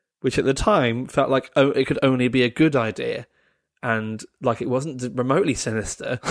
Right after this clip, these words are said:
<laughs> or similar to just taking a mould of his cock and bollocks and giving it to him. It wasn't like that. It was just a nice boy giving someone, I mean, like, who wants that? I mean, what, what, what's the lack of, the lack of understanding and the lack of, like,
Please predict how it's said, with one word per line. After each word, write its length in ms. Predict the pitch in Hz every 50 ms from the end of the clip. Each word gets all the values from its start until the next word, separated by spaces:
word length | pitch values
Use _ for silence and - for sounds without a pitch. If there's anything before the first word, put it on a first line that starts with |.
| - - - -
<laughs> 280 | - - - - _ _
or 440 | 127 120 117 113 113 113 117 113 -
similar 460 | - - - - 131 120 117 113 113
to 140 | - - 127
just 320 | 113 117 - - _ - -
taking 300 | - 139 120 - 120 113
a 40 | 113
mould 280 | 117 117 113 113 110
of 60 | 110
his 100 | 110 107
cock 260 | - - 120 110 - 120
and 100 | 117 113
bollocks 360 | 117 120 117 123 135 - -
and 100 | 123 113
giving 220 | 120 107 110 107
it 120 | 113 - -
to 120 | - -
him. 100 | 113 120
It 80 | 127 143
wasn't 220 | 165 208 226 277
like 200 | 214 147 120 110
that. 240 | - - 101 92 - - - - - - - - - -
It 80 | - -
was 160 | 120 120 -
just 160 | 123 - -
a 60 | 117
nice 340 | 117 123 131 156 196 190 -
boy 560 | - - 139 131 131 127 127 127 131 135 - - _ _ _ _ _ -
giving 260 | 143 127 131 131 123
someone, 360 | - - 139 131 127 131 120
I 40 | 151
mean, 140 | 170 180 208
like, 80 | 202
who 220 | - - - 359 392 427
wants 280 | 381 392 403 - - -
that? 240 | - 151 117 113 -
I 60 | - 143
mean, 240 | 156 180 175 185 - _ - -
what, 260 | - 165 180 - 185 226
what, 160 | 269 - - - - - -
what's 520 | 226 226 - 339 - - - - - - - - _ - - - - - - - - - - - -
the 120 | 233 247
lack 300 | 254 285 320 330 - -
of, 120 | 269 226 226 - - - -
the 160 | 220 233 254
lack 280 | 277 294 311 302 - -
of 80 | 277 233
understanding 840 | 226 208 185 190 - - 233 226 226 233 226 190 151 123 117 117 131
and 100 | 123 139
the 60 | 151
lack 240 | 170 175 170 - 190
of, 80 | 170
like, 440 | 160 156 151 139 135 131 - - -